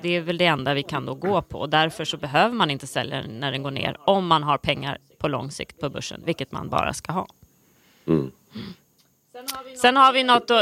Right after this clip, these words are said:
Speaker 1: alltså bunkring, det är själva ordet här som vi pratar om. Och man kan ju se, vi, många tror att vi är biologiskt programmerade att bunkra. Det, man kan ju titta på hamstrar och ekorrar och fåglar och sånt där. Eh, att vi, vi gillar att spara på saker.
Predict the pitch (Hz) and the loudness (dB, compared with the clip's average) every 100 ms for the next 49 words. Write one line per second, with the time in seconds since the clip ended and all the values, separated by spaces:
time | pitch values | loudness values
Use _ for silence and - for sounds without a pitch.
0 | - 214 240 208 254 214 277 262 226 214 | 4 2 0 4 4 4 2 2 2 2
1 | 220 240 202 208 240 226 208 170 185 175 | 2 2 4 2 2 0 2 0 0 -4
2 | 214 196 185 240 202 170 190 - 208 208 | 4 4 4 2 2 2 -2 -2 -4 -2
3 | 233 233 - 254 220 247 - - 285 240 | -2 -2 0 0 0 -4 -14 -20 -6 -2
4 | 254 277 294 294 240 208 190 185 175 175 | 0 0 2 2 2 2 0 2 2 2
5 | - - - - - 208 226 285 277 240 | -2 -16 -18 -20 -2 2 4 6 4 2
6 | - 202 190 170 143 143 147 - 165 151 | -4 -4 -2 -2 -2 -2 -6 -6 -6 -6
7 | 151 139 165 175 190 180 185 170 - 156 | -8 -8 -8 -10 -10 -8 -8 -8 -2 -2
8 | 156 - - 175 156 143 156 151 151 - | -2 -8 -6 -2 -2 -4 -2 -2 -2 -2
9 | 160 147 147 143 170 151 143 180 180 160 | -2 0 -2 -2 2 2 2 0 0 0
10 | 135 151 - - - _ - 160 - 170 | 0 0 -6 -20 -20 _ -4 -2 0 -2
11 | 180 160 - 170 180 156 175 180 - 185 | -4 -10 -8 -4 -2 2 2 0 2 2
12 | 156 185 190 - 160 - - 170 | 4 0 -2 -4 -6 -4 -6 -6